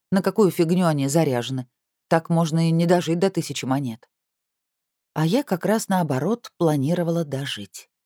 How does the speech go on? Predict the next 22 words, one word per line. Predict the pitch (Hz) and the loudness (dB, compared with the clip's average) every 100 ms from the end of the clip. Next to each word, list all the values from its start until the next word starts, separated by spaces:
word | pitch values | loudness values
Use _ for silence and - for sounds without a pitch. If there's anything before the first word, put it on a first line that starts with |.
| _ - - _ | _ -20 -20 _
Как | 254 - | -6 -2
прирожденный | 160 135 131 127 131 123 | 0 2 0 0 0 -2
специалист | - 131 127 113 117 - | -4 -6 -4 -4 -6 -4
по | |
логистике, | 120 135 220 - 262 269 247 _ _ - | -2 0 -2 -4 -4 -4 -6 _ _ -2
я | 160 | 0
сразу | - 147 226 214 | 2 0 2 0
начала | 165 120 127 | 0 -2 -4
планировать. | 160 120 147 107 95 - - - _ _ _ _ _ | -2 -4 -2 -4 -8 -12 -20 -20 _ _ _ _ _
Ну, | 220 311 - | 2 2 2
допустим, | 160 - 247 - 196 - | -2 0 -2 0 -2 -2
отдраить | 131 123 147 190 175 160 | -6 -2 0 2 2 0
эту | 127 | -2
халупу | - 139 294 185 | -2 -2 -2 -2
я | 135 190 | -4 -4
смогу. | - 190 160 85 _ _ _ _ _ - | -4 -6 -8 -16 _ _ _ _ _ 0
Я | 151 | 0
съемную | 143 156 151 147 139 | 2 2 2 2 -2
квартиру | 139 139 - 208 | 0 0 2 0
в | - | 2
порядок | 135 123 120 - | 0 0 -2 -2
приводила, | 131 127 123 117 110 | 0 0 0 -4 -6